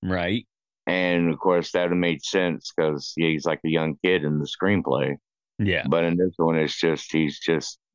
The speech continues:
Speaker 2: gobbledygook crazy talk 'cause he's a crazy person.
Speaker 1: Yes. Well, Jamie leaves the head, house and heads out into the woods where the hole is. He gets to the hole in, hole in the ground, the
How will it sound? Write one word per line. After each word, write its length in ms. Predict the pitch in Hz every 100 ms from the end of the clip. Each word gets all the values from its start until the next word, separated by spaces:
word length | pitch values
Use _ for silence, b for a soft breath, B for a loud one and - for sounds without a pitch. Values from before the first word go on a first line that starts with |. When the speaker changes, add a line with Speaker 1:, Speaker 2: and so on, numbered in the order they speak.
| -
Speaker 2:
gobbledygook 680 | 92 85 82 82 67 82 80 71 - - _
crazy 320 | 92 92 76 73
talk 300 | 71 67 - -
'cause 140 | 71
he's 180 | 76 71
a 60 |
crazy 340 | 67 87 78 76
person. 300 | 71 71 - _ _ _
Speaker 1:
Yes. 340 | 127 98 67 - _ _ -
Well, 80 |
Jamie 320 | 110 202 214 185
leaves 320 | 202 196 160
the 100 | 170
head, 320 | 175 202 190 -
house 380 | 156 202 202 -
and 140 | 143
heads 280 | 131 185 156
out 240 | 170 170 170
into 220 | 180 170
the 120 | 139
woods 400 | 135 180 185 143
where 160 | 151 143
the 80 |
hole 360 | 123 160 170 143
is. 340 | 120 123 131
He 100 | 131
gets 280 | 117 170 180
to 80 | -
the 120 | 139
hole 240 | 127 147 147
in, 220 | 123 120
hole 280 | 131 139 139
in 140 | 120
the 80 | 110
ground, 600 | 98 104 82 85 98 107 -
the 400 | 117 110 95